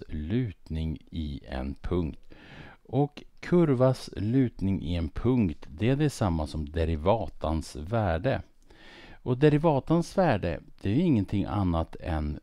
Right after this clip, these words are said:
tangentens lutning. Så svar här. Det här menas då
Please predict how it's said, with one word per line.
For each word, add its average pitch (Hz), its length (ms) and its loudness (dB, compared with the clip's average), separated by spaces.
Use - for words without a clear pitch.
tangentens 113 1300 0
lutning. - 840 -8
Så - 460 -4
svar 110 640 0
här. 165 380 4
Det 117 160 -2
här 131 500 4
menas 110 760 2
då 85 380 -2